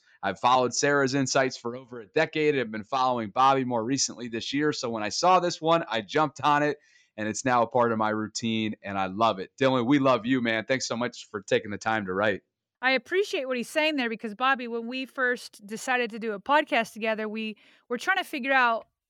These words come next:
Speaker 2: <clears throat> you know, how can we be different from, as he said, an already great network of Ravens podcasts. And so one of those things was this morning Ravens Vault where it would be fifteen minutes and you could be caught up. So the fact that that's resonating,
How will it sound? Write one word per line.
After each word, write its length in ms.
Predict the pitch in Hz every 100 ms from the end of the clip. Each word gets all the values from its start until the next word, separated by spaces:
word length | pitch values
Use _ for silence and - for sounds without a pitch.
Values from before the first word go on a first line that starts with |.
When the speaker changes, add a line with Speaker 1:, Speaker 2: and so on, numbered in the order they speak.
| -
Speaker 2:
<clears throat> 240 | 226 226
you 100 | 226
know, 220 | 240 226 -
how 160 | 240 247
can 140 | 254
we 100 | 233
be 140 | 208
different 440 | 185 240 240 220 233
from, 340 | 233 208 202 - _ - -
as 180 | 226 -
he 140 | 254
said, 220 | - 214
an 80 | 202
already 360 | 214 220 214 196
great 400 | 202 220 208 - _ _ -
network 500 | 202 226 - 208 -
of 100 | 190
Ravens 560 | 202 202 196 190 - -
podcasts. 680 | 208 208 202 190 - - - -
And 180 | 208 202
so 340 | - 208 196 - _ _ -
one 180 | 247
of 60 | 247
those 200 | 226 220
things 400 | 330 311 233 214
was 600 | 180 196 233 233 233 226
this 400 | 202 226 220 - -
morning 500 | 214 214 220 220 214 - _ _ _
Ravens 400 | 196 233 240 220
Vault 320 | 180 196 190 -
where 200 | 214 202
it 80 | 208
would 140 | 208
be 120 | 202
fifteen 460 | 196 233 220 - 208
minutes 300 | 208 202 -
and 80 | 185
you 100 | 196
could 140 | -
be 100 | 180
caught 240 | 180 202 196
up. 180 | 196 -
So 280 | 208 190 - - - _ -
the 120 | 208
fact 240 | 240 233
that 60 | 202
that's 200 | 226 -
resonating, 880 | 202 233 240 240 214 208 202 196